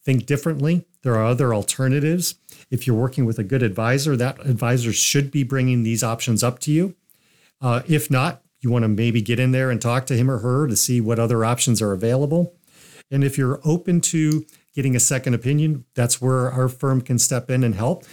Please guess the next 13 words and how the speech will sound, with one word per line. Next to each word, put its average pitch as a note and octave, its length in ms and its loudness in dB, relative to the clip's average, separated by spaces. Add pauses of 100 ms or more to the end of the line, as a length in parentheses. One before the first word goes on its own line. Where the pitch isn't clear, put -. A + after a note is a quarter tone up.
(180)
We C3+ 80 0
can A#2+ 160 -2
show B2+ 240 0
you B2+ 100 2
some B2 220 0
alternatives C3 720 0 (220)
to - 100 0
the A2 120 0
typical B2+ 540 0
bond A2 540 0
investor B2+ 600 0 (340)
so - 200 0
that G#2+ 320 0